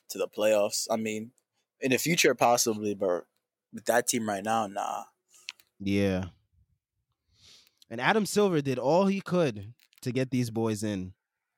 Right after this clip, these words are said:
Speaker 2: Gave them the, gave him one of the easiest schedule, gave him the easiest schedule out of all the teams that are fighting for that eighth spot, and they blew out,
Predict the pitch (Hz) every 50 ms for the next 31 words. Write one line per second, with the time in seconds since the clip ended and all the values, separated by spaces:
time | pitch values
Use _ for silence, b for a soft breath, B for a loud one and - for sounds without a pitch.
0 | _ _ _ - 123 127 135 131 131 135 131 127 123 120 107 110 - - 110 110
1 | 80 98 110 110 120 139 143 131 131 131 123 120 123 127 123 110 110 107 - 117
2 | 135 151 135 151 147 143 - - - 135 127 123 123 120 113 - 123 139 160 185
3 | 190 196 180 147 - - 156 190 175 156 151 147 - - 147 139 139 131 123 117
4 | 107 - 104 123 147 143 131 117 - 127 117 110 107 101 110 107 107 101 - 110
5 | 104 101 101 98 - 101 101 98 - - 95 98 - - - - 87 90 87 -
6 | _ _ _ _ _ _ _ _ - - 101 101 98 101 98 92 92 92 87 95
7 | - _ _ _ _ _ _ _ _ _ _ _ _ - 98 104 101 98 107 120
8 | 156 160 123 101 98 -